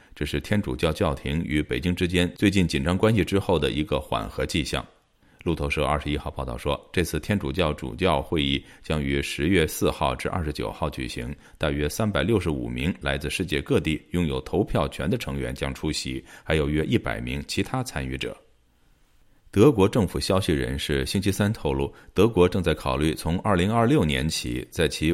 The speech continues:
五G网络中禁止使用中国电信制造商华为和中兴通讯生产的设备。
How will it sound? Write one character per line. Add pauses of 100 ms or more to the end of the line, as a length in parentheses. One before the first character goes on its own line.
五
G
网
络
中 (240)
禁
止
使
用
中
国
电
信
制
造
商
华
为 (140)
和
中
兴
通
讯
生
产
的
设
备。